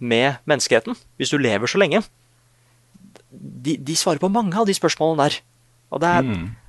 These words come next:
Speaker 1: og la oss si at det liksom, fordi de blir jo ikke eldre heller.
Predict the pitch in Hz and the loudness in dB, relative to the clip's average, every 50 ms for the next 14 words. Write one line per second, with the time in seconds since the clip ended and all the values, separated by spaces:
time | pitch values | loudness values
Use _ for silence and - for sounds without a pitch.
0 | - - - _ _ _ - - 151 170 180 185 180 160 - 131 143 170 175 180 | -20 -20 -20 _ _ _ -2 2 6 6 6 6 4 2 -4 -4 2 4 4 4
1 | - - 175 151 - - 170 160 147 147 143 147 151 151 156 - - 151 135 135 | 4 4 4 4 4 4 0 0 2 4 4 2 2 -2 -8 -6 -6 -6 -4 -4
2 | 147 143 123 107 110 - 180 151 113 107 98 104 131 135 113 127 196 180 | -4 0 0 0 2 4 4 4 4 2 2 0 2 2 4 2 2 0